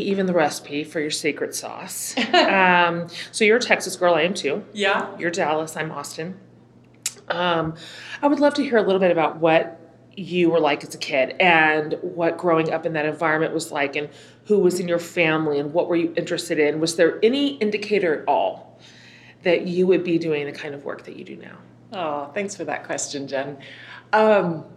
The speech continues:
Speaker 2: of course, no indicator <laughs> that I would be doing the work I do now, but it is interesting as I look back that some of the building blocks were there. And I love having this conversation because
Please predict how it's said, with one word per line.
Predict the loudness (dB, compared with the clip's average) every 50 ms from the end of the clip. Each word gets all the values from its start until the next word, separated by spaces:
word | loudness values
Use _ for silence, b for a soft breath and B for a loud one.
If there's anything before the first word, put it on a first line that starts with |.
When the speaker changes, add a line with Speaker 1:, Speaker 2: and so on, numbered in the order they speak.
| -20 -20 0 2
Speaker 2:
of | 2 2 2
course, | 0 2 4 6 6 6 4 2 2
no | 4 4 6 6 6 4
indicator | 2 0 -4 -6 -6 -4 -4 -4 0 2
<laughs> | 4
that | 4 6 6 6 6 8 8 8
I | 8 6
would | 6 4 4
be | 4 2 2
doing | 4 2 2 4 4 4 4 4 4 4 4
the | 4
work | 4 6 4 4 4 4
I | 2 2 2
do | 0 -2 -4 -4
now, | -2 0 0 2 2 2 0 0
but | 0 0 0 0 B B B B B B B B
it | -6 -4 -2
is | -2 -2 -2 -4 -6 -4
interesting | -2 -2 -2 0 -2 -4 -6 -4 -4 -2 0 0
as | 0 2
I | 2 2 2
look | 0 0 0 0 -2 -2 -4 -12 -10 -4
back | -2 0 0 2 2 2 0 -2 -6 -6 -4
that | -4 -2 -2
some | -2 -2 0 0 0 0 0 -2
of | -2 -2 -4
the | -6
building | -6 -2 -2 0 0 0 0 -2 -2 -4 -4 -6
blocks | -6 -6 -6 -4 -6 -6 -6 -8 -10 -6
were | -6 -6 -2
there. | 0 0 0 0 0 -2 -2
And | -2 0 0
I | 2
love | 2 4 4 4 4
having | 2 -2 -2 -2 -2
this | -2 -2
conversation | -4 -6 -6 -6 -4 -4 -4 -4 -2 0 0 0 0 -2 -4
because | -6 -6 -4 -4 -4 -4 B